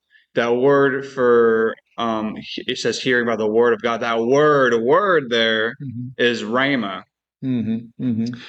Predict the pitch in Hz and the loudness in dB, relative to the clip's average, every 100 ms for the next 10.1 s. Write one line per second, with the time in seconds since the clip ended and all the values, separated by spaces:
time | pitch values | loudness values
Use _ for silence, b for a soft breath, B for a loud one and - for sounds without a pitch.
0 | 131 113 113 131 120 117 135 127 127 123 | -6 -2 0 0 -2 0 2 2 0 -2
1 | 123 123 120 123 139 151 147 - 131 123 | 0 2 2 0 2 2 0 -2 -4 0
2 | 131 127 127 120 117 - 143 131 123 120 | 0 2 0 -2 -4 -4 0 0 -2 -4
3 | 117 117 113 - 110 113 110 120 110 107 | 0 2 2 -2 -4 -2 -2 -2 -2 -2
4 | 104 101 _ _ _ _ _ _ _ _ | -4 -6 _ _ _ _ _ _ _ _
5 | - 113 107 107 107 113 92 - 120 113 | -2 0 2 2 2 0 -2 -6 -8 -8
6 | 101 _ - 107 101 107 B B - - | -10 _ -12 -10 -10 -16 B B -8 0
7 | 120 113 110 113 113 - _ 131 120 107 | 2 2 2 0 -4 -12 _ -2 0 0
8 | 107 110 - _ - 123 120 123 - 117 | 0 -2 -6 _ -2 0 2 0 -2 -4
9 | 113 113 127 127 110 117 110 101 98 98 | -2 -6 -4 -4 -4 -4 -4 -2 -4 -4
10 | 101 | -8